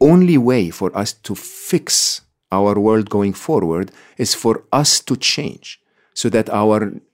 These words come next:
artificially intelligent infants learn two values, only two, which is what the one billion Happy Mission is all about. Only two values.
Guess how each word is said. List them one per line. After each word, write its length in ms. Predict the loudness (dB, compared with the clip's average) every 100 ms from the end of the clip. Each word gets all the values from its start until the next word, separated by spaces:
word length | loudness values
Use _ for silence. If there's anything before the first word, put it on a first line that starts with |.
| -4
artificially 600 | -2 -2 0 0 2 0
intelligent 520 | 0 0 0 -2 -2
infants 680 | -2 -2 -4 -10 -8 -10 -6
learn 580 | 2 4 6 4 2 -2 -6 2
two 180 | 2
values, 500 | 4 2 2 -6 -14 -6
only 260 | -2 0 0
two, 280 | -2 -2 -4 _
which 200 | -6 -2
is 180 | -2 -2
what 220 | -2 0
the 80 | 2
one 160 | 2 2
billion 240 | 2 0
Happy 240 | -2 -2 -2
Mission 280 | -2 -2
is 100 | -4
all 160 | -2 -2
about. 260 | -4 -4 -2
Only 280 | 0 0
two 180 | 0 0
values. 400 | 0 -4 -8 -16